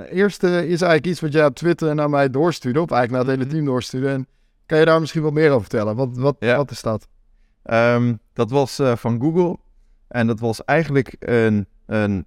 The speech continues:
Speaker 2: ja, een verbeterde versie van, eh, van, eh, de Street View of de flyover die Apple ook, eh, heeft in zijn, eh, Google Maps.
Speaker 1: Hm?
Speaker 2: Eh, dit noemden ze een immersive view.
Speaker 1: Ja.
Speaker 2: En het grote verschil met zo'n flyover,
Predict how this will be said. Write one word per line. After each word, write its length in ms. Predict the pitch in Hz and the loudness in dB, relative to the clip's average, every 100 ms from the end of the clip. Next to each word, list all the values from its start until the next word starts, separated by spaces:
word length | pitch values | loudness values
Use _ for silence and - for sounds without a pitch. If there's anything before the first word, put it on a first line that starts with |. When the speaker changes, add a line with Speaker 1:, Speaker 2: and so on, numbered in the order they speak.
| _ | _
Speaker 2:
ja, 300 | - 104 85 - | -6 -4 -4 -6
een 180 | 104 104 | -8 -6
verbeterde 560 | 98 123 151 127 113 | -2 2 2 2 -2
versie 440 | 104 110 107 107 - | 0 0 -2 -6 -2
van, 320 | 101 98 95 | 2 2 0
eh, 160 | 87 82 - _ _ | -2 -6 -12 _ _
van, 340 | - 101 92 90 | -6 0 2 2
eh, 80 | 80 | 0
de 140 | 76 90 | -2 -6
Street 440 | - - 127 123 | -8 0 0 0
View 440 | - 117 120 127 82 | -2 0 2 2 0
of 180 | 90 | -2
de 140 | - 92 | -2 -4
flyover 800 | - 107 110 - 110 113 113 98 | -2 2 2 2 2 0 -2 -2
die 160 | 95 | -2
Apple 260 | 107 101 98 | -2 -2 -2
ook, 300 | 101 107 110 | 0 -2 -4
eh, 160 | 104 117 - _ _ _ | -8 -8 -16 _ _ _
heeft 340 | 110 120 - | 0 0 0
in 140 | 117 107 | -2 0
zijn, 180 | 107 107 | 0 0
eh, 60 | |
Google 240 | 98 107 110 | 0 0 0
Maps. 380 | 110 131 - - | 0 -2 -6 -4
Speaker 1:
Hm? 200 | 139 196 - _ _ | 0 0 -2 _ _
Speaker 2:
Eh, 200 | - 95 98 | 0 0 2
dit 140 | 110 | 0
noemden 240 | 135 139 120 | 2 0 0
ze 80 | 123 | -2
een 100 | - | -2
immersive 640 | 127 120 127 131 - - | -2 0 2 0 -4 -10
view. 360 | - 117 127 170 - _ _ | -4 -2 0 -4 -10 _ _
Speaker 1:
Ja. 240 | 127 135 220 - | -2 -2 -2 -4
Speaker 2:
En 320 | 107 107 110 - | 0 0 -2 -6
het 160 | 107 | -6
grote 300 | - 131 113 | 0 0 0
verschil 420 | 107 - 147 135 | -6 -4 0 2
met 400 | 120 117 107 - _ - | 2 0 -2 -6 _ -8
zo'n 280 | - 104 101 | -2 -2 -2
flyover, 880 | 120 113 110 107 110 98 98 92 | 0 2 2 2 0 0 -2 -2